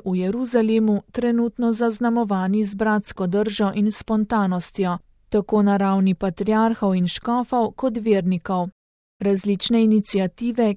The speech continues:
ki jih skupaj izvajajo duhovniki in laiki, dokazujejo, da ima ekumenizem dobre korenine. To je po Bouvenovem prepričanju zelo pomembno v soočanju s številnimi spremembami, ki se dogajajo na bližnjevzhodnem območju.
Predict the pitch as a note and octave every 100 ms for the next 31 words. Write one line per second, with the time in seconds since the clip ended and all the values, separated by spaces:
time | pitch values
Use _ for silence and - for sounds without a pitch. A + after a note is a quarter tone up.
0 | - G3+ F#3+ F3+ - C4 B3 G#3+ F#3 F3+
1 | G3 G3+ A3 G#3+ F#3+ F3+ - A3 A3+ A3
2 | - F#3+ F3+ F#3+ G#3+ A3+ G#3 G#3 F#3 -
3 | F#3+ F3+ F#3 F3+ A3+ B3 A#3+ G#3+ F#3+ -
4 | G3+ G3 G3 G3 A3+ B3 B3 - B3+ B3+
5 | A3 A3 G#3 A#3+ A#3+ A3 G#3 F#3+ F#3 -
6 | F#3 F#3 F#3+ F3+ F3 E3+ - _ _ _
7 | - G#3+ A#3+ A#3 G#3 G3 F3+ F#3+ F#3+ F#3+
8 | F#3+ G3+ A3 A3 A#3 A3 G#3+ A3+ - A3
9 | G#3+ G#3 A3 A3+ B3 G#3+ G3 G#3+ A3 G#3
10 | F#3+ F3+ - G#3+ F#3 F3+ - G#3 G3+ F#3+
11 | A3 G#3 A3+ G#3+ F#3 F3+ - F#3+ G3 G#3+
12 | A3 G#3 G3 F#3 - - G#3+ - G#3 G3
13 | G3 A3 A#3 A3+ A3+ A3 G#3+ A3 A3+ A3+
14 | A3+ A3 - G3+ F#3+ G3 G3 F#3 G3+ F3+
15 | E3+ F#3 F3